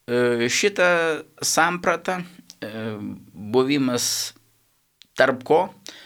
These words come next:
visada slepia tam tikrus pavojus. Pirmiausia, kelia pagundą įsivaizduoti, kad gali būti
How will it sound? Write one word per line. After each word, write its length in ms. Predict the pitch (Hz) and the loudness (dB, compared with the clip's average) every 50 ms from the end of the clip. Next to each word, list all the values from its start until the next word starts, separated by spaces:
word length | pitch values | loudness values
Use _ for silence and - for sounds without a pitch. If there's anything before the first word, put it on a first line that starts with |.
| - - - _ _ _ _ _ _ - | -20 -20 -20 _ _ _ _ _ _ -6
visada 760 | 165 170 - - 170 170 170 196 196 196 190 190 190 - - | -4 -2 0 2 2 2 4 4 4 4 4 2 2 0 -4
slepia 540 | 165 - - 156 160 160 151 160 - 165 156 | -6 -6 -6 -2 0 0 0 0 0 -2 0
tam 240 | - 151 151 147 143 | 2 2 2 2 0
tikrus 360 | - 147 - - 151 147 - | -4 -8 -6 -6 -6 -6 -4
pavojus. 720 | - 143 147 139 127 98 76 - - - - - - - - _ _ _ _ _ _ _ _ _ _ _ _ | -4 -2 -2 0 0 0 -2 -2 -4 -8 -12 -14 -14 -14 -16 _ _ _ _ _ _ _ _ _ _ _ _
Pirmiausia, 680 | - 143 147 156 165 175 180 180 170 - - - 165 160 | 0 0 0 2 2 2 2 2 0 0 -2 -2 -2 0
kelia 320 | - 151 147 147 143 143 135 139 | 2 4 4 4 4 2 0 2
pagundą 560 | - 131 127 123 123 151 170 175 170 156 160 | 0 0 0 0 -2 -2 -4 -2 0 0 2
įsivaizduoti, 840 | 147 135 - - 123 120 120 120 110 107 113 139 156 160 156 165 147 139 | 2 0 -2 -4 -4 -4 -4 -4 -4 -4 -2 -2 -2 -2 -2 -6 -4 -2
kad 160 | 131 123 110 | 0 -2 0
gali 320 | 107 107 120 123 123 120 | 0 0 2 2 2 2
būti 560 | 117 104 104 120 143 160 156 - - 156 156 | 0 0 -2 -4 -6 -6 -6 -4 -2 -2 -2